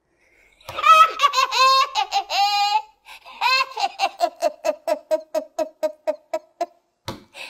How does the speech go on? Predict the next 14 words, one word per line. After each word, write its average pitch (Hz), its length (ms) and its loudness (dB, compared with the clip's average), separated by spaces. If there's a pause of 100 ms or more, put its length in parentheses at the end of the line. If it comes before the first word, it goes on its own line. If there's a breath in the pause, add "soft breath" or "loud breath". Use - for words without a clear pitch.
Jandira, 440 760 -2 (520 loud breath)
não, 415 500 -2
não 403 100 -4
tô 415 80 -4 (100)
rindo 403 240 -2
é 403 60 -2
de 339 100 -2
você 403 360 0
não, 381 260 0
Jandira. 285 600 -2 (680 soft breath)
Eu 349 160 2
tô 359 100 -4
aliviada, 370 920 2
uai. 233 460 -2